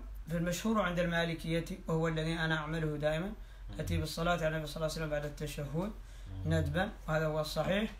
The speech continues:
Speaker 1: أما في التشهد الأخير فاختلف العلماء فيها على قولين، هل هي مندوبة أو سنة.
Speaker 2: So,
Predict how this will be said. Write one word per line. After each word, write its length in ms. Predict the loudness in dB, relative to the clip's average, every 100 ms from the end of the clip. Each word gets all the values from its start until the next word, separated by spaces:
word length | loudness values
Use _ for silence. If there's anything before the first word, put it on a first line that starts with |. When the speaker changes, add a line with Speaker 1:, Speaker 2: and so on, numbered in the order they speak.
| -12 -8 -2
Speaker 1:
أما 400 | 2 6 8 8
في 80 | 4
التشهد 600 | -2 -2 0 2 2 2
الأخير 460 | 2 2 -2 -2
فاختلف 380 | -2 -2 0 0
العلماء 440 | 0 0 2 2 2
فيها 140 | 0
على 200 | 2 2
قولين، 420 | 2 0 0 0
هل 140 | 0 0
هي 180 | 0 0
مندوبة 360 | -2 -2 -4 -4
أو 140 | -6
سنة. 280 | -6 -8 -8 -10 -14 -16 -14 -12 -12 -14 -14 -14 -14 -12
Speaker 2:
So, 400 | -4 0 2 2